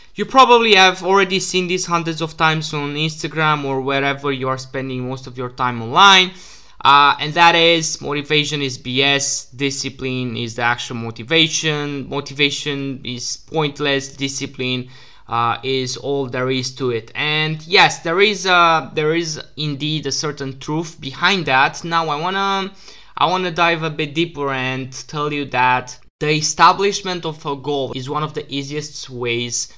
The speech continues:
to increase motivation and enhance performance. Yes, you heard that. Uh, now I don't wanna get into the new year, new me, new year resolution, uh, kind of, uh, idea of goal setting, because that's not what I want this episode to be all about.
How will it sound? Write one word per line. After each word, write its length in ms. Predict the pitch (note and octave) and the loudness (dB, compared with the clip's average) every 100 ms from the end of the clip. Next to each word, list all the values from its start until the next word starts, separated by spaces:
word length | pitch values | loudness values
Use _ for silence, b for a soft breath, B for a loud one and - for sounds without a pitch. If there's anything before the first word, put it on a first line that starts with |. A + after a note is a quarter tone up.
| - | -12
to 100 | C3+ | -8
increase 440 | B2+ - D3 C3 | -8 -6 -8 -6
motivation 800 | C3+ B2+ A#2 B2 A#2+ A2+ C3 A#2+ | -8 -10 -6 -2 -2 -4 -6 -8
and 340 | - A2 A2+ - | -6 -4 -4 -6
enhance 600 | A2+ A2+ A#2+ A#2 A2+ - | -10 -6 -4 -4 -4 -6
performance. 840 | A2+ A2 - A2+ C#2+ A#1 - - B B B B | -6 -10 -8 -8 -8 -12 -10 -10 B B B B
Yes, 300 | D3 A#2+ - | 0 0 -2
you 80 | C3+ | -4
heard 220 | D#3 C#3+ | -2 0
that. 280 | B2+ F#2+ - B B B | 0 0 -6 B B B
Uh, 240 | - B2+ C3 | 0 2 2
now 320 | D#3+ F#3 F3+ | 6 8 8
I 80 | D#3+ | 6
don't 180 | F3+ F3+ | 2 2
wanna 220 | F3 F3 | 2 2
get 260 | D#3+ D#3+ | 2 0
into 320 | E3 D#3 D#3 D3 | -2 -8 -8 -2
the 540 | D3 C#3 C#3 C3+ B2+ | 0 2 2 0 -2
new 300 | C3+ C#3+ D3 | -2 -4 0
year, 480 | C#3+ C3+ C3 B2+ B2+ | 0 2 0 -2 -6
new 240 | B2 C#3 C#3 | -4 -2 0
me, 440 | C3+ D3 D#3 D#3 - | 0 0 0 -4 -8
new 160 | B2 C3+ | -6 -2
year 260 | C#3+ C3+ | 0 0
resolution, 800 | C3 B2+ C3 C3+ C3+ D#3 C#3+ C#3 - | -2 -4 -6 -6 -4 -4 -6 -6 -8
uh, 320 | A#2+ A#2+ B2+ | -6 -4 -6
kind 340 | - C3+ C3+ | -6 -6 -4
of, 280 | C3 B2+ - | -6 -6 -8
uh, 480 | A2+ A#2 A#2 A#2 A2+ | -4 -2 0 0 -2
idea 500 | B2 C3 A#2+ E3 E3 | -2 -2 -2 0 2
of 240 | C3 B2+ - | 4 2 -2
goal 180 | D3+ D#3 | -2 -2
setting, 500 | D#3 C3 B2+ D3 D#3+ | -2 -6 -4 -6 -6
because 720 | C3+ C3 C3 B2+ B2+ - - | -8 -4 -4 -2 -4 -6 -4
that's 280 | A2+ B2 - | -2 -2 -2
not 240 | C#3 C3 B2+ | -4 -4 -2
what 180 | B2 | -2
I 80 | A#2+ | -2
want 220 | A#2 A#2 | -4 -6
this 180 | A#2 A2+ | -6 -8
episode 380 | A2+ - - G#2+ | -10 -10 -12 -12
to 80 | G#2+ | -14
be 180 | G#2+ G#2+ | -12 -6
all 200 | A#2+ A#2 | -4 -2
about. 520 | B2 D3+ C3+ C#3+ | 6 8 8 4